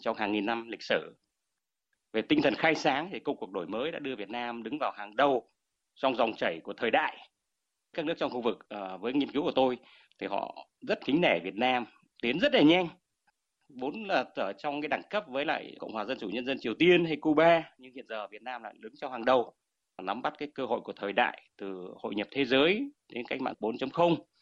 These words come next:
và đang có những cái nỗ lực rất đặc biệt. Tiến hành công cuộc đổi mới hai sẽ là cái kỳ vĩ trong thời gian tới. Về năng lực kiến tạo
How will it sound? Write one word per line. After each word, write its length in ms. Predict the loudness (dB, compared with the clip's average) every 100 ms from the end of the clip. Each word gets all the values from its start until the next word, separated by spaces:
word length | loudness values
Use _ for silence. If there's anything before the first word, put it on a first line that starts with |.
| -20 _ _
và 240 | -4 -2 0
đang 180 | -2
có 120 | 0 -2
những 180 | -2
cái 100 | -2
nỗ 140 | -2 -2
lực 180 | -4 -6
rất 120 | -6
đặc 180 | -4 -2
biệt. 160 | -2 -4 -18 -20 -6
Tiến 120 | -4
hành 120 | -2 -2
công 140 | 0 0
cuộc 220 | 0 0
đổi 160 | 0 2
mới 180 | 4
hai 360 | 6 4 2 -4 _ -14 -8
sẽ 80 |
là 80 | -6
cái 140 | -6 -8
kỳ 160 | -2 0
vĩ 180 | 0 -2
trong 140 | -4 -6
thời 120 | -4
gian 140 | -6 -4
tới. 280 | -4 -4 -10 _ _ _ _ 2
Về 100 | 4
năng 160 | 6 2
lực 120 | 0 -2
kiến 200 | 0 0
tạo 200 | -2